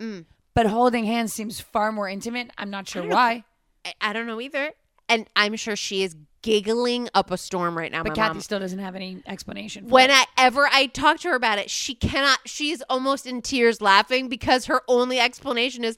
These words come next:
Speaker 1: "That's what Pascal did." <laughs>
Speaker 2: Pascal just reached the hand out and started holding. And
Speaker 1: And that
Speaker 2: then
Speaker 1: was it.
Speaker 2: Kath was like, "I, okay."
Speaker 1: Here we are. What's
Speaker 2: I
Speaker 1: she
Speaker 2: would,
Speaker 1: gonna do?
Speaker 2: okay,
Speaker 1: Say
Speaker 2: but
Speaker 1: no?
Speaker 2: I would've.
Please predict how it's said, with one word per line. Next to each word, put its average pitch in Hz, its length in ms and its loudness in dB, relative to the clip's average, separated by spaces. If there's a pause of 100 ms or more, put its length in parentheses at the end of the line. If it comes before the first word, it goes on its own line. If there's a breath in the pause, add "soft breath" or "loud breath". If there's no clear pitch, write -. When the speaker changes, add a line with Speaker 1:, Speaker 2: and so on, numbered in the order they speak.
(280 loud breath)
Speaker 1:
"That's 269 200 0
what 330 80 -8
Pascal 381 340 0 (140)
did." 508 300 -4 (300)
<laughs> - 320 -12
Speaker 2:
Pascal 285 440 4
just 214 180 -4
reached 214 240 -8
the 208 100 0
hand 214 240 -2
out 190 140 -4
and 190 160 -8
started 190 300 -2
holding. 202 400 -4
And - 100 -6
Speaker 1:
And 190 80 -2
that 170 60 2
Speaker 2:
then 180 80 0
Speaker 1:
was 185 100 -6
it. 180 240 -6
Speaker 2:
Kath 202 200 -2
was 190 100 -6
like, 190 200 -4
"I, 220 180 -10 (140)
okay." 214 420 -6 (100)
Speaker 1:
Here 220 200 -4
we 233 100 2
are. 294 220 2 (220)
What's 427 200 2
Speaker 2:
I - 20 6
Speaker 1:
she 440 80 6
Speaker 2:
would, 415 40 2
Speaker 1:
gonna 508 320 6
do? 359 40 2
Speaker 2:
okay, 339 80 0
Speaker 1:
Say 302 80 0
Speaker 2:
but 285 80 2
Speaker 1:
no? 311 120 6 (160)
Speaker 2:
I 226 120 4
would've. 208 320 -4